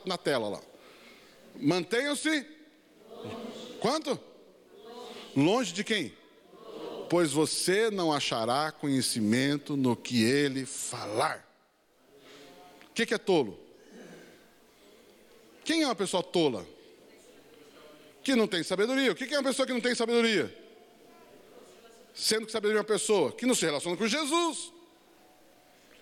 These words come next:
É um tolo. Queridos, uma pessoa que não anda com Jesus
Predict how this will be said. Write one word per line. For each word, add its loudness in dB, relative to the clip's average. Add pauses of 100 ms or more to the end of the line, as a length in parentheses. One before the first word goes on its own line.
(120)
É 0
um 4
tolo. 2 (1900)
Queridos, 0
uma 2
pessoa 2
que -4
não 4
anda 2
com 0
Jesus 2